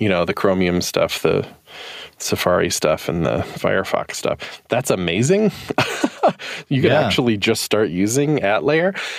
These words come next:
Speaker 1: And that changes some stuff. You have a blog post, Modern Alternatives to bem, and you go off, and it's, you know, has some classic kind of Dave humor of inventing a bunch of funky at-, acronyms, but they're all,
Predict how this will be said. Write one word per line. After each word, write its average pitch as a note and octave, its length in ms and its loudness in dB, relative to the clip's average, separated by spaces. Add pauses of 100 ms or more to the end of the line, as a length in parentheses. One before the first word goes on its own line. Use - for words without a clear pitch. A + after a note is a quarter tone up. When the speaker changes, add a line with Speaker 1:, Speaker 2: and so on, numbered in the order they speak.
(140)
Speaker 1:
And C3 200 -2
that E3+ 280 2
changes E3+ 720 2
some G#2+ 300 2
stuff. B2+ 500 2
You B2+ 80 4
have C3 100 0
a A#2 60 2
blog G#2 300 2
post, F#2+ 400 0
Modern G2 280 2
Alternatives F2+ 600 0
to - 80 -8
bem, A#2 380 0
and G#2 100 0
you G2+ 160 2
go A2 240 2
off, G#2+ 300 2
and G#2 100 0
it's, B2 240 2
you A#2 220 0
know, G#2 300 2
has G2+ 200 2
some F#2 160 -2
classic F#2 460 0
kind G2+ 180 2
of G#2 440 -6
Dave G2+ 420 2
humor G2+ 380 4
of F#2 120 0
inventing G2 500 2
a F#2 60 2
bunch F#2 260 0
of F2 160 0
funky - 720 0
at-, G2+ 180 2 (120)
acronyms, F#2+ 600 0 (300)
but C3+ 100 -2
they're C#3+ 200 2
all, C#3 300 4